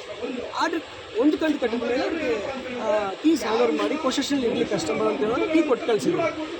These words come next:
ಆಮೇಲೆ ಕಸ್ಟಮರ್ ಅಂದ್ರೆ ಒಂದು ವರ್ಷ ಆಯ್ತು ಅನಿಸ್ತದೆ ಲಾಸ್ಟಲ್ಲಿ ಅವಾಗ ಸೀಸ್ ಮಾಡಿದ್ವಿ.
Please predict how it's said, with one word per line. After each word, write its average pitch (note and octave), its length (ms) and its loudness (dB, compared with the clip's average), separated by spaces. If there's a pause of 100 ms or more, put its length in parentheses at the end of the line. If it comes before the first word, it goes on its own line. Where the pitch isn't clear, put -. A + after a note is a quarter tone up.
(300)
ಆಮೇಲೆ E4 340 4
ಕಸ್ಟಮರ್ B3+ 500 -2
ಅಂದ್ರೆ B3 240 0
ಒಂದು A#3 160 0
ವರ್ಷ B3 180 0
ಆಯ್ತು A#3 220 2
ಅನಿಸ್ತದೆ G3 280 -2
ಲಾಸ್ಟಲ್ಲಿ G#3 440 0
ಅವಾಗ G3+ 200 2
ಸೀಸ್ G3 200 -4
ಮಾಡಿದ್ವಿ. F3+ 520 -2